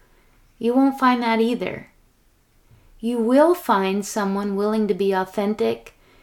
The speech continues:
sincere, and vulnerable as I share parts of my story and my journey through life and leadership.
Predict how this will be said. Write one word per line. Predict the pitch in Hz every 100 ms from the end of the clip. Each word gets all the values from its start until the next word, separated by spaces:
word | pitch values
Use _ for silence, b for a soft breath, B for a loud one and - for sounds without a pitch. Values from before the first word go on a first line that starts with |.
| b b
sincere, | - 247 240 - 233 220 208 214 - _ _ _ _ _ _ _ -
and | 254 254
vulnerable | 247 240 262 233 185 175 175 185 - _ _ _ _ _
as | - 233 233
I | 240 262
share | - 262 247
parts | 233 220 220
of | 214
my | 202 233
story | 247 - 196 185 180 196 - b b b
and | 226
my | 220 226 247
journey | 220 208 202 202
through | - 208
life | 202 202 208 220 226
and | 202
leadership. | 202 190 190 - - -